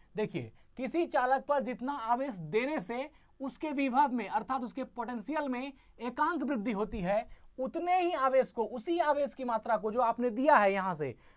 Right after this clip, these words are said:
है ना, उतना आवेश की मात्रा को उस चालक की धारिता कहते हैं। मान लीजिए यह एक कॉपर वायर है, हमने समझाने के लिए कहा यह एक कॉपर वायर एक कंडक्टर है और इस कंडक्टर में जो है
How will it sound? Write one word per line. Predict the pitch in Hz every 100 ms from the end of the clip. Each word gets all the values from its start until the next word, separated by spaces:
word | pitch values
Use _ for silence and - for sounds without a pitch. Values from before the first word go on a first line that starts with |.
| -
है |
ना, | 320
उतना | 254 233 262
आवेश | 262 262 269
की | -
मात्रा | 247 233 254
को | 220
उस | 226 180
चालक | 220 220
की | - 320 349 - _
धारिता | 160 180 208 208
कहते | 180 165 160
हैं। | 139 123 - - 180
मान | 202 294
लीजिए | 294 262
यह | 254
एक | 247 240 -
कॉपर | 233 214 302
वायर | 269 226 208
है, | 175 185 254 - - -
हमने | 214
समझाने | 220 226 202 240 277
के | 254
लिए | 247
कहा | 247 220
यह | 254 240
एक | 247 226
कॉपर | - 226 262
वायर | 240 220 233
एक | 226 -
कंडक्टर | 226 220 220 220 262
है | 143 117 - _ _
और | 214 247 247
इस | 247 -
कंडक्टर | 254 247 240 240 311 311
में | 277
जो | 214
है | 190 185 202 269